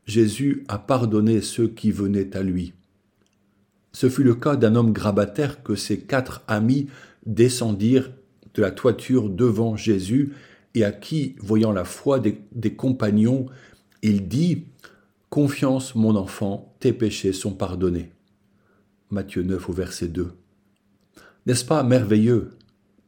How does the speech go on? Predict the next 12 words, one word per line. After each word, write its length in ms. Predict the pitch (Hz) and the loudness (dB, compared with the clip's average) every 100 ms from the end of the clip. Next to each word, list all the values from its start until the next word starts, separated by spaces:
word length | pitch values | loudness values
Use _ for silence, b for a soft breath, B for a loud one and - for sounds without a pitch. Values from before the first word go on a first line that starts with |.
| _ b b b b b b | _ b b b b b b
Prenons 520 | - - 139 143 147 - | -2 4 6 6 4 0
le 180 | 110 107 | -2 0
temps 200 | 113 110 | 0 0
d'y 120 | 95 | 0
réfléchir. 680 | 95 - - - 101 - - _ _ _ _ _ _ _ _ _ _ _ b b b b b - | -2 -4 -10 -8 -8 -10 -20 _ _ _ _ _ _ _ _ _ _ _ b b b b b -4
Pourrais-je 440 | 120 131 156 113 - _ | 2 4 4 2 -4 _
aller 180 | 120 110 | -2 0
voir 260 | 107 113 110 | 2 0 0
un 80 | |
prêtre 360 | 113 - 147 143 | -4 -4 -4 -4
pour 200 | - - | -8 -4
parler 640 | 127 113 113 147 151 - | -2 0 0 0 -2 -6